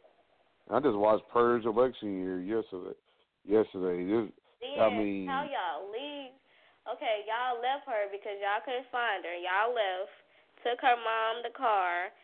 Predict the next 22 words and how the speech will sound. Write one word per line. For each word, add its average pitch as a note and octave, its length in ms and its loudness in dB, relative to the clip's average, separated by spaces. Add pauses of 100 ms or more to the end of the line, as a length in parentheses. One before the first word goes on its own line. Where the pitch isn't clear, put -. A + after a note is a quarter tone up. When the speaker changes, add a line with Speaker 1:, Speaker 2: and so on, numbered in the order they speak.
(140)
Speaker 2:
Y'all G#3 240 4
had A3+ 240 4
the G3+ 80 -10
girl's F#3+ 400 -6
cell A#3+ 400 0
phone, A3 320 -2
the F#3 80 -6
girl G3 340 -4 (140)
keys, A#3+ 480 -10 (480)
and D#3+ 160 -14 (160)
everything. G3 800 -10 (640)
Y'all G3+ 240 -2
called B3 280 0
her G#3+ 120 -4
mom G#3+ 320 -6
at E3+ 200 -8
four G#3+ 240 -2
o'clock G3+ 320 -6
in F#3+ 120 -10
the F3+ 160 -12
morning, F3+ 560 -10
though. D3 440 -14